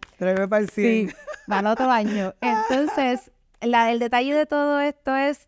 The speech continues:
Speaker 2: de que ustedes ven a Laura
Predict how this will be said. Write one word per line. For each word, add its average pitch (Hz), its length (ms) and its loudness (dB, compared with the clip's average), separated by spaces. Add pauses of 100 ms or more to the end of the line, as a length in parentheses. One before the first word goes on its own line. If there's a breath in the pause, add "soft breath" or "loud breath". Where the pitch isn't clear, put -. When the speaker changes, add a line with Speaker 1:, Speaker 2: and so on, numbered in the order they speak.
Speaker 2:
de 208 340 -4
que 202 720 -4 (160)
ustedes 226 800 -2 (560)
ven 233 340 -2
a 277 100 0
Laura 220 460 0